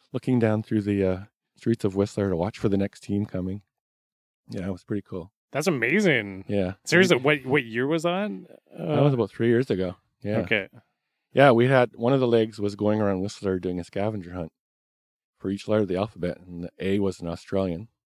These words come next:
Speaker 1: They had to find an Australian and get them to say where they were from and sign their paper and so on. So they said, "Where are we gonna find an Australian?"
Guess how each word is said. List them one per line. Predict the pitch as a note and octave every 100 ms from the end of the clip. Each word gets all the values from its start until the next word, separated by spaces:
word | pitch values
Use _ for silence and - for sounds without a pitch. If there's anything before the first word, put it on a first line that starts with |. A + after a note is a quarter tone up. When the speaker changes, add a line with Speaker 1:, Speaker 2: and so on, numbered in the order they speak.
| _
Speaker 1:
They | F#2
had | F2+
to | F2+
find | F#2 F#2
an | E2+
Australian | E2 - F2+ G2 F2+ F2 _ _ _ _ _ -
and | F#2+
get | - -
them | F2+
to | E2+
say | G2+
where | F#2 F#2+
they | F#2+
were | F2
from | - F2 F2+
and | E2+
sign | - E2+ F2+
their | E2+
paper | - E2 E2+ E2
and | E2 D#2+ -
so | - D#2+
on. | D#2 D2+
So | - D2+ - _ _ _ _ _ _
they | -
said, | F2 D2+
"Where | G#2
are | A3+
we |
gonna | D4 D4+
find | - C4
an | C4
Australian?" | B3+ - F#3 G3 E2+